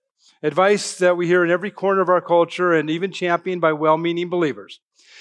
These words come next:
Expressions that sound good, they kind of ring true. But actually, they can be quite misleading,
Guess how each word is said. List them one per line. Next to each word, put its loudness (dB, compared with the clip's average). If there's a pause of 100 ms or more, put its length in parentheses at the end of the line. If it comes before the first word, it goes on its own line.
Expressions -2
that 4
sound 2
good, 0
they 4
kind -2
of -8
ring 0
true. 0 (840)
But 4
actually, 2
they 4
can -4
be -6
quite 2
misleading, 0